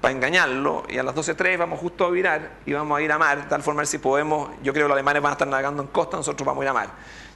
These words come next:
Y efectivamente a las tres de la mañana dan las posiciones, los alemanes cerca de costa, nosotros cerca de mar,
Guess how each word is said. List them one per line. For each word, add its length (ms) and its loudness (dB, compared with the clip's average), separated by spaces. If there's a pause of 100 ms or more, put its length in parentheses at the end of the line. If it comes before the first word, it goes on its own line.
Y 40 -4
efectivamente 400 0
a 20 4
las 80 2
tres 180 2
de 60 2
la 80 2
mañana 360 4
dan 160 2
las 80 2
posiciones, 640 0
los 100 2
alemanes 500 2 (840)
cerca 300 2
de 80 4
costa, 380 0
nosotros 300 -2
cerca 300 0
de 60 2
mar, 180 2